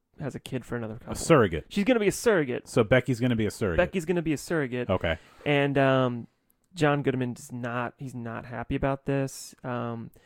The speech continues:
Speaker 1: he goes, "Does anyone wanna know what I think about this?" And, and, uh, and Jackie goes, "It's my body, my choice, right, Roseanne?" And Roseanne's like, "Yep, my body, my choice," even though Roseanne's not happy about it.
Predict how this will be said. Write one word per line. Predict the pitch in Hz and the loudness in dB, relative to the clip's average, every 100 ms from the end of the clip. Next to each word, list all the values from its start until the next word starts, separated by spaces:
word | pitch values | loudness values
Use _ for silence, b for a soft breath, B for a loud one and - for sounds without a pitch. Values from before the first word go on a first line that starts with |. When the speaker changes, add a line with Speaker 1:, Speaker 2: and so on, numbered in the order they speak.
| b b b | b b b
Speaker 1:
he | - | -6
goes, | 220 233 | -6 -4
"Does | 240 | -2
anyone | 262 240 | 0 0
wanna | 233 220 | 0 -2
know | 214 | -2
what | 185 | -2
I | 233 | -2
think | 247 226 | -4 -6
about | 226 220 | -6 -6
this?" | 226 214 - | -6 -6 -10
And, | - 127 127 - - | -10 -8 -8 -10 -12
and, | 127 120 110 | -10 -8 -8
uh, | 110 - - _ _ _ _ _ _ _ _ - | -10 -10 -14 _ _ _ _ _ _ _ _ -10
and | 120 | -4
Jackie | 117 120 120 | -2 -4 -4
goes, | 110 110 - | -6 -6 -8
"It's | - | -2
my | 202 185 | 0 2
body, | 190 190 180 | 2 2 2
my | 180 | 0
choice, | 175 - 190 131 - | 0 0 0 0 0
right, | 180 | 0
Roseanne?" | 175 196 196 196 202 - | 0 0 0 -2 -4 -6
And | 131 | -8
Roseanne's | 127 131 135 131 | -6 -6 -8 -8
like, | 117 117 - | -10 -10 -2
"Yep, | 135 151 - | 2 2 0
my | 135 131 | -2 0
body, | 135 135 | 2 2
my | 135 131 | 0 -2
choice," | 123 151 127 113 - | -4 -2 -2 -6 -12
even | 127 131 | -12 -8
though | 123 | -8
Roseanne's | 117 127 143 127 | -6 -2 -2 -4
not | 127 | -10
happy | 123 - | -12 -14
about | - - | -16 -14
it. | - | -14